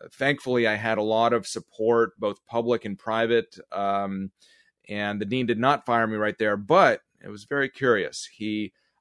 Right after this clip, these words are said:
onboarded me as I was supposed to be on February first, but suspended me with pay pending an investigation into whether my tweets violated the university's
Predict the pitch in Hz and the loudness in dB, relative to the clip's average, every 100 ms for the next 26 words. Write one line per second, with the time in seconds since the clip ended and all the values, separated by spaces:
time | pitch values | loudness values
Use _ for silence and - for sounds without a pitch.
0 | - 135 208 165 135 120 107 107 107 107 | -2 2 2 4 4 4 2 -2 -2 0
1 | 107 104 - 123 120 110 101 101 98 113 | -2 -4 -4 -2 -2 -4 -6 -6 -2 -2
2 | 110 120 117 107 98 98 - - 104 113 | 0 0 0 -2 -4 -4 -14 -18 -6 -6
3 | - 117 - - 160 151 117 110 139 - | -4 -10 -6 0 0 0 -2 -2 -4 -4
4 | 117 98 98 _ _ _ _ 151 175 175 | -2 -2 -4 _ _ _ _ 0 2 2
5 | 160 139 156 170 156 139 196 - 117 113 | 2 4 2 2 0 4 4 2 -2 -4
6 | 117 123 120 135 143 131 127 123 - 190 | -6 -2 2 4 4 2 0 0 0 0
7 | 151 - - 127 139 139 131 127 110 120 | 0 -2 -2 4 4 6 4 2 0 -2
8 | 120 120 113 110 110 | 2 0 0 -4 -4